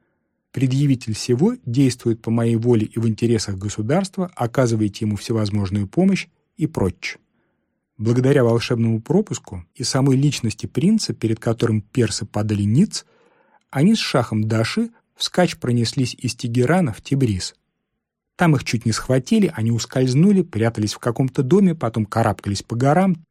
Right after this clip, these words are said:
тонули в реке Аракс и в конце концов добрались до Карабаха.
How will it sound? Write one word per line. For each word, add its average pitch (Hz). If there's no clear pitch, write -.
тонули 139
в 110
реке 110
Аракс 127
и 143
в 131
конце 120
концов 117
добрались 131
до 139
Карабаха. 123